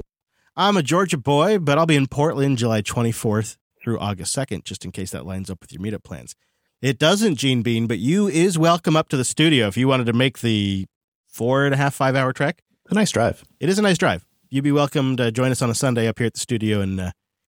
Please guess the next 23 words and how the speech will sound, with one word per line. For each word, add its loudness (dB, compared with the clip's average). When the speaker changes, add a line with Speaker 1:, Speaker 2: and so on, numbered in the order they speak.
Speaker 1:
crack -4
open -2
the -4
grill. -2
And -2
then 4
Gene 0
double 2
boosted 2
in 4
four 2
days 2
ago 2
with -6
five 4
thousand 2
sats. -4
Heck -4
yeah. 0
He -2
says, -4
"So, 2
um, -2